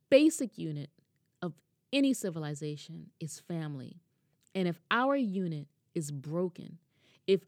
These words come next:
our unit is crumbling, think about why our communities, why our cities, why our towns, and why our families are the way they are, because we start off with broken units.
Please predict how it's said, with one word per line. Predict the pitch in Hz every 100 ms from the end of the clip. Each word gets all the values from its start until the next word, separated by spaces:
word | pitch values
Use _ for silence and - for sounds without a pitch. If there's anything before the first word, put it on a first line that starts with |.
| -
our | 247 311
unit | 311 233 240 240 -
is | 165 -
crumbling, | - - 208 214 160 135 156 - _ _ _ _ -
think | 320 -
about | 254 190 190 180 170 _ _ _ _ _ _ _ _ _ -
why | 160 180 220 233 226 240 - -
our | 151
communities, | - 165 160 185 196 190 196 214 - _ _
why | - 185 202 202 -
our | 160
cities, | 147 - 208 190 196 202 - _ _
why | - 170 196 208
our | - 165 165 - -
towns, | 208 220 175 139 -
and | 190 196
why | 214 214
our | 185
families | 170 - - 226 254 175 147 147 - _ _ _ 208
are | 220
the | 226 196
way | 170 170
they | 165 156 -
are, | 165 143 165 _ _ _ _ _
because | 202 - 196
we | 180 190
start | - - 185 185 -
off | 196 190 165
with | 175 160
broken | 165 180 175 175
units. | 160 160 151 147 -